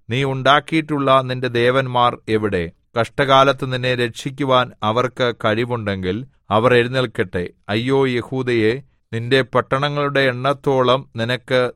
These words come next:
ദേവന്മാരും ഉണ്ടല്ലോ. നിങ്ങൾ എന്നോട് വാദിക്കുന്നത് എന്ത്? നിങ്ങൾ എല്ലാവരും എന്നോട് ദ്രോഹം ചെയ്തിരിക്കുന്നു എന്ന് യഹോവയുടെ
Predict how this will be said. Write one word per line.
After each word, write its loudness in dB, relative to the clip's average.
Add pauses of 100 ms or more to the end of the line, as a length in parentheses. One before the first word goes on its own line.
ദേവന്മാരും 0
ഉണ്ടല്ലോ. -2 (240)
നിങ്ങൾ 0
എന്നോട് 0
വാദിക്കുന്നത് 0
എന്ത്? 0 (160)
നിങ്ങൾ -2
എല്ലാവരും 2
എന്നോട് -2
ദ്രോഹം 0
ചെയ്തിരിക്കുന്നു -6
എന്ന് -6
യഹോവയുടെ 2